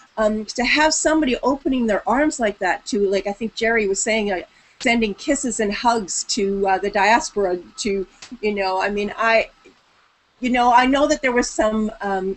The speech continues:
uh, uh, controversy about, uh, you know, uh, money gets involved and stuff like that, but, you know, genealogy, family history, and, and, and, uh, a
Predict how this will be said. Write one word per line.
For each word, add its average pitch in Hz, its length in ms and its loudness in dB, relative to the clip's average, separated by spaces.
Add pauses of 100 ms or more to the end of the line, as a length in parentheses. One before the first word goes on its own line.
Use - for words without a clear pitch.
uh, 180 200 -4 (520)
uh, 175 200 -10 (500)
controversy 202 640 0 (1000)
about, 196 420 0 (120)
uh, 202 200 2 (300)
you 220 120 2
know, 202 340 2
uh, 190 140 -2
money 233 420 2
gets 214 240 0
involved 208 680 4
and 180 240 -2
stuff - 360 -2
like 190 160 0
that, 202 260 0
but, - 220 -2 (360)
you 220 140 -4
know, 214 340 4 (920)
genealogy, 262 800 2
family 285 400 2
history, 202 760 0 (380)
and, 196 420 -2
and, 185 340 -4 (120)
and, 180 320 -8 (160)
uh, 165 240 -6 (180)
a 185 60 -10